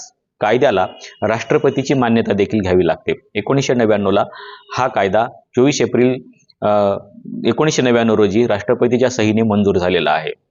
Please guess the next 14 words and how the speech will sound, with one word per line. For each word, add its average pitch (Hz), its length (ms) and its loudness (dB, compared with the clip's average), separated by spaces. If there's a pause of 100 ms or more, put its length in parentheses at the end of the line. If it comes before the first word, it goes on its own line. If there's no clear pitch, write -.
(640)
आणि 113 100 0
म्हणून 123 220 2
हा 113 180 -2
कायदा 104 380 0 (320)
शिक्षेच्या 143 440 -2
दृष्टिकोनातून 117 720 0
अतिशय 120 500 -2
कठोर 113 300 -2
आणि 117 240 0
कडक 113 280 0
आहे, 87 160 -6
परंतु 123 480 -2 (1080)
जर 110 360 0
याला 139 300 0